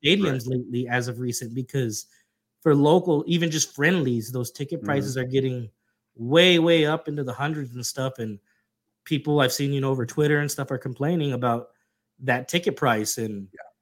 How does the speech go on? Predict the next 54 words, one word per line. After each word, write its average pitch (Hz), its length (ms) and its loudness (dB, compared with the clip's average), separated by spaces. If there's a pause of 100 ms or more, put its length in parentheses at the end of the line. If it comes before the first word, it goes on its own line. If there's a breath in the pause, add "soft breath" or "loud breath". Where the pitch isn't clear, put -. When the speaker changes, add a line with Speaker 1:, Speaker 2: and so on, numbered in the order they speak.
(220)
Speaker 2:
yeah. - 140 -6
Speaker 1:
you 131 60 -2
know, 117 300 -2 (140)
obviously 165 500 4
you 151 100 0
think 151 220 -4
a 131 40 -4
World 156 260 0
Cup 170 200 -2
game, 123 200 -6
that's 127 200 -8
gonna 131 220 -6
be 135 120 -2
even 135 220 -2
Speaker 2:
Mm-hmm. 120 80 -4
Speaker 1:
more 131 240 -4
so. 110 420 -6 (880 loud breath)
Speaker 2:
Yeah, 139 120 12
and 135 80 10
the 123 60 10
Speaker 1:
And 120 80 10
Speaker 2:
World 185 160 8
Cup 226 120 8
Speaker 1:
th-, - 120 0
and 185 120 10
these 208 140 4
are 190 60 10
Speaker 2:
process 113 140 4
Speaker 1:
bigger 202 260 8
stadiums 202 520 2
they 151 100 2
gotta 135 160 2
fill. 117 160 2
Speaker 2:
Right. 135 220 4 (200)
The 120 80 -2
World 143 240 0
Cup 214 140 -2
process, 160 440 0
the 120 100 -4
ticket, 120 480 -4
the 110 120 -4
ticketing 139 380 -4
process 113 440 -4
for 110 300 -6
the 107 80 -6
World 107 280 -6
Cup, 110 200 0
it, 110 120 -6 (260 loud breath)
it 101 80 -4
also 131 320 -2
operates 117 520 -2
completely 113 960 -6
different 107 440 -6
through, 104 420 -4